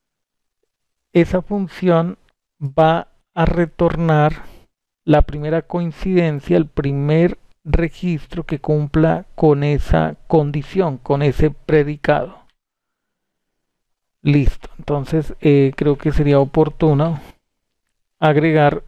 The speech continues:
documentación. Podría hacer esto así de sencillo. Obtener usuario por I D.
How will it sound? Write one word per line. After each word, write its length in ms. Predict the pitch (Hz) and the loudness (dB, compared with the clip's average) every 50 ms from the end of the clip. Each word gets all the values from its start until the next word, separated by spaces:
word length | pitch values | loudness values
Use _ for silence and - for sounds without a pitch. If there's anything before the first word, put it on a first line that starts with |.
| - - | -14 -14
documentación. 1200 | 175 147 147 156 147 - 165 160 156 151 143 - 160 147 - - - 156 143 139 143 156 165 135 - _ _ _ _ _ _ _ _ _ _ _ _ _ _ _ _ _ _ _ _ _ _ _ _ _ | -6 -2 0 0 0 0 0 0 0 0 2 2 0 0 0 -2 -2 -2 -2 -2 -4 -6 -10 -12 -16 _ _ _ _ _ _ _ _ _ _ _ _ _ _ _ _ _ _ _ _ _ _ _ _ _
Podría 380 | 165 156 151 147 143 147 143 | 0 2 4 4 6 4 4
hacer 220 | 135 - - - 143 | 4 2 2 0 2
esto 300 | 139 127 - - - 151 | 0 -2 -2 -4 -6 -4
así 180 | 135 - - | 0 0 2
de 120 | 143 143 131 | 2 0 -2
sencillo. 640 | - 147 135 123 - - 139 127 131 135 127 117 - _ | -4 -6 -8 -8 -8 -8 -8 -8 -8 -10 -12 -12 -8 _
Obtener 460 | - 156 147 - - 180 170 165 156 | -4 -4 -2 -2 -2 0 0 0 -2
usuario 520 | 156 147 - - 160 151 139 135 139 143 135 | -4 -4 -2 0 2 2 2 2 0 -2 -4
por 320 | - - 147 143 135 131 | -2 0 2 4 4 4
I 80 | 127 123 | 2 0
D. 240 | 123 135 127 - | -4 -8 -12 -14